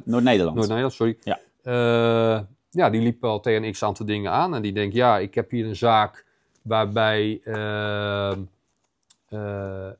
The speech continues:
Speaker 2: er sprake zou zijn van een uithuisplaatsing bij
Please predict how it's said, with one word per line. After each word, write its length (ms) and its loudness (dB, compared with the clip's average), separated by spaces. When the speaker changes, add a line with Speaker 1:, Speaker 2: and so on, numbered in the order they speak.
Speaker 2:
er 400 -2
sprake 560 0
zou 260 0
zijn 340 0
van 320 -4
een 260 -10
uithuisplaatsing 1040 -2
bij 280 -2